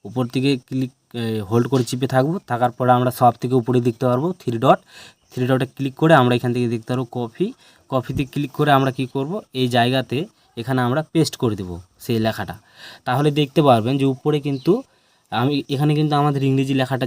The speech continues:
ছিল যে "Today I will go to the market", মানে আমি আজকে বাজারে যাব, সেই লেখাটা কিন্তু এখানে কিন্তু বাংলাতে হয়ে গেছে। এই যে দেখতে পাচ্ছেন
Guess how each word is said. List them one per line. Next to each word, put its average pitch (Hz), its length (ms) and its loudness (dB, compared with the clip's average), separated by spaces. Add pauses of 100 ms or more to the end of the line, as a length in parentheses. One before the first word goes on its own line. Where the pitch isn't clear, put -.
ছিল 131 120 -4 (140)
যে 131 80 2 (120)
"Today 131 240 -2 (200)
I - 100 0
will 120 160 0 (100)
go 120 60 4 (140)
to 127 80 -4 (180)
the 113 100 0 (160)
market", 113 340 -4 (100)
মানে 120 140 0 (120)
আমি 123 200 0
আজকে 123 200 -8 (400)
বাজারে 131 360 4
যাব, 139 140 8 (600)
সেই 151 220 6
লেখাটা 156 340 4
কিন্তু 156 220 0
এখানে 143 260 -2
কিন্তু 135 200 -4 (140)
বাংলাতে 117 440 2
হয়ে 110 200 2
গেছে। 95 220 -6
এই 110 60 0
যে 123 120 2
দেখতে 127 240 -8
পাচ্ছেন 135 220 -4